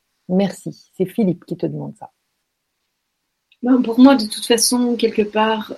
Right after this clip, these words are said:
Speaker 2: euh, bon, la mort, c'est la disparition du corps physique, mais la présence reste. Ce que nous sommes, c'est la présence. Donc, le corps, à un moment, tous les corps vont disparaître. La présence que nous sommes reste. Et donc, là où on est en connexion,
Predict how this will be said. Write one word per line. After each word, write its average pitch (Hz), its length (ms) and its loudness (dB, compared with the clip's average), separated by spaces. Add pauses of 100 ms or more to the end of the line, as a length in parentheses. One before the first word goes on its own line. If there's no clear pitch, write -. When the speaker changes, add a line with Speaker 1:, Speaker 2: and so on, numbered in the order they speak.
Speaker 2:
euh, 185 640 -2 (1900)
bon, 180 480 -8 (300)
la 208 240 2
mort, 220 240 4
c'est - 120 -4
la 175 120 0
disparition 185 640 -4
du 190 100 -6
corps 190 240 -6
physique, 196 400 -8
mais 185 80 -2
la 175 100 -4
présence 190 720 -8
reste. - 500 -6 (240)
Ce - 120 -6
que 202 80 -2
nous 196 120 -4
sommes, 196 300 -2
c'est 185 140 -8
la 170 100 -6
présence. 190 720 -6
Donc, 180 180 -6 (140)
le 196 240 -2
corps, 208 320 0
à 185 60 -2
un 180 100 0
moment, 185 380 0
tous - 180 -6
les 214 140 4
corps 196 260 -4
vont 180 140 -6
disparaître. 175 680 -4
La 190 120 -6
présence 190 380 -4
que 185 120 -8
nous 175 120 -4
sommes 185 400 -2 (120)
reste. - 400 -6 (340)
Et 202 120 4
donc, 220 260 0 (200)
là 220 220 4
où 240 100 0
on 214 200 4
est 214 160 2
en 202 100 -2
connexion, 196 580 -4